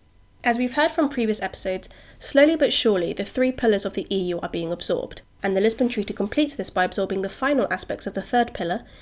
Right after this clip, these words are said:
the area of freedom, security and justice, into the first. This gets rid of the previous intergovernmental structure, as the acts adopted in this area are now subject to the ordinary legislative procedure,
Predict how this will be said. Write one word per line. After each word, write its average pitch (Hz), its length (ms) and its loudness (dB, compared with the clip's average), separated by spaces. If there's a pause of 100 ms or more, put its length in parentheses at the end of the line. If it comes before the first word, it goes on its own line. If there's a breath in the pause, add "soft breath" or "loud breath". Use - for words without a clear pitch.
the - 140 -2
area 190 260 4
of - 140 -4
freedom, 220 340 2
security 190 460 -4
and 175 80 -8
justice, - 500 -2 (300 loud breath)
into 220 180 0
the 208 120 -4
first. - 560 -4 (220)
This 294 140 4
gets 262 280 2
rid 240 100 8
of 233 120 2
the 226 60 -10
previous 247 440 2
intergovernmental 208 680 -2
structure, - 680 -4
as 185 180 0
the - 160 -4
acts - 220 -2
adopted 226 400 0
in 277 220 4
this 220 200 2
area 185 400 0
are 196 80 -6
now 185 140 0
subject 202 460 -2
to - 60 -10
the 196 140 -2
ordinary 214 460 4
legislative - 560 -4
procedure, - 580 -4